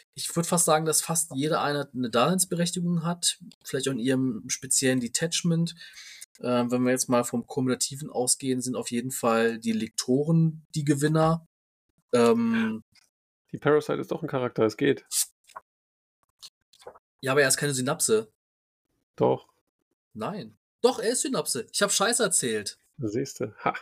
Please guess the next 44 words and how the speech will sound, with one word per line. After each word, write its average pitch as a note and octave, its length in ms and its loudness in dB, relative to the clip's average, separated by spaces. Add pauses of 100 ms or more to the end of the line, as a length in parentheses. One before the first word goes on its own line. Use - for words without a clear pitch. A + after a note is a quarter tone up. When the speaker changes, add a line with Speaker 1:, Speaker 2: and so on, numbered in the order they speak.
Speaker 1:
Das C3+ 140 2
steht D#3+ 180 0
da C3 80 2
oben. E3 440 0
Warum A#2+ 200 -4
steht C#3+ 180 -4
denn C3 60 -6
das B2 140 -4
da G#2+ 80 0
unten G#3+ 280 -6
nicht - 180 -6
drin B2 140 -4
in, A2+ 160 -4
in A#2+ 80 -10
den A2 160 -6
Keywords? E3 640 -2
Das - 120 -6
steht - 160 -4
da G#2+ 60 4
oben. A#2 420 -2 (540)
Speaker 2:
Weil A#2 160 0
es - 120 -6
eine G#2 100 2
Faction G#2+ 880 0
Rule G#2 320 4
ist. - 300 -4
Speaker 1:
Ah. F3 640 -10 (600)
Seht C3 180 -2
ihr, D3 80 6
Christian A2 300 4
Speaker 2:
Hm. G#2 40 2
Speaker 1:
ist - 100 -2
der G#2 100 2
eigentliche C3 420 -2
Experte A2+ 520 -4
für - 120 -12
Tyrannien. - 1300 -2
Speaker 2:
<laughs> - 80 -20 (220)
Speaker 1:
Ich - 40 -6
hab D#3 80 -4
keine D#3 260 4
Ahnung E3 260 -4
davon. C3+ 540 -8
<laughs> F3 460 -4